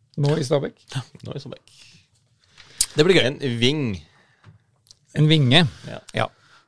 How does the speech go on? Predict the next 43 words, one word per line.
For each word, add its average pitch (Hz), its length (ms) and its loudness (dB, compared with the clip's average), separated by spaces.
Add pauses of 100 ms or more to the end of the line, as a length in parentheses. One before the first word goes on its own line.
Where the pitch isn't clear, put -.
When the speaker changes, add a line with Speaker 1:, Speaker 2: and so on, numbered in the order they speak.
Speaker 1:
Eh, 180 560 0
nei, 180 140 6
altså, 180 220 2
det 190 120 4
kommer 180 220 0
vi 175 120 -2
grundig 160 240 0
tilbake 139 280 2
til. 151 220 0
Men 160 200 0
så 185 160 0
var 156 140 6
det 156 80 2
jo 147 60 0
da, 147 120 8 (520)
var 151 180 0
det 147 80 0
jo 143 60 2
da 135 120 4
en 131 100 2
his-, 135 200 -4 (460)
ikke 151 180 -2
historisk, 143 500 -4
men 135 200 0
en 131 260 0
smått 127 420 -4
utrolig 117 400 -6
kamp 123 320 -2
mandag 123 360 2
kveld. 165 320 0 (180)
Treff - 420 -4
Vålerenga 131 400 0
to, 156 160 -2 (560)
Speaker 3:
Ja. 113 140 -8 (160)
Speaker 1:
som 147 200 -2
gjorde 135 160 4
at 135 120 -2
Vålerenga 123 280 0
to 135 140 -2
fortsatt 123 420 -6
ligger 120 320 -2
under 120 220 0
streken, 147 720 -2